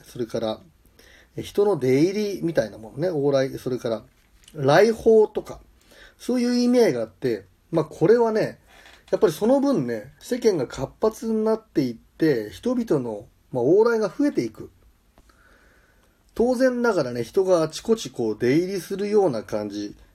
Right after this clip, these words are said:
がまた出てくると思うんですよね。で、それがまたこ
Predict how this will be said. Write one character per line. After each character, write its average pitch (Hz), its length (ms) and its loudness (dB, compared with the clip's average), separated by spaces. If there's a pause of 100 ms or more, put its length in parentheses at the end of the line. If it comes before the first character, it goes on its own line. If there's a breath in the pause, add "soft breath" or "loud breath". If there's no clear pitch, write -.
が 113 100 -4
ま 113 100 0
た 131 140 0
出 185 100 -6
て 262 80 0
く 196 140 2
る 147 80 -2
と 123 80 -4
思 107 180 -4
う 104 40 -10
ん - 20 -12
で 101 80 -14
す 98 100 -16
よ 107 80 -12
ね。 110 180 -6 (600 soft breath)
で、 131 400 -2
そ 175 120 0
れ 208 80 2
が 208 120 -2
ま 202 100 -2
た 196 140 -2
こ 160 640 2